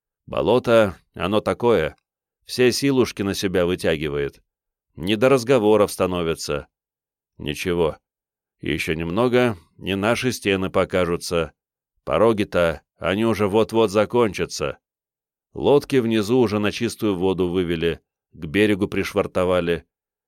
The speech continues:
Там окончательно с бечевниками рассчитаемся за проводку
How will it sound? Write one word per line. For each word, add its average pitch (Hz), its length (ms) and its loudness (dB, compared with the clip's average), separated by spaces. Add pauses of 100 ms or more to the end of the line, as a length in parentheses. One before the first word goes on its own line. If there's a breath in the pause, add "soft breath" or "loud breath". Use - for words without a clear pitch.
(300)
Там 117 260 0
окончательно 110 680 0
с 82 60 -6
бечевниками 95 680 -2
рассчитаемся 85 800 -4
за 78 140 -6
проводку 101 680 0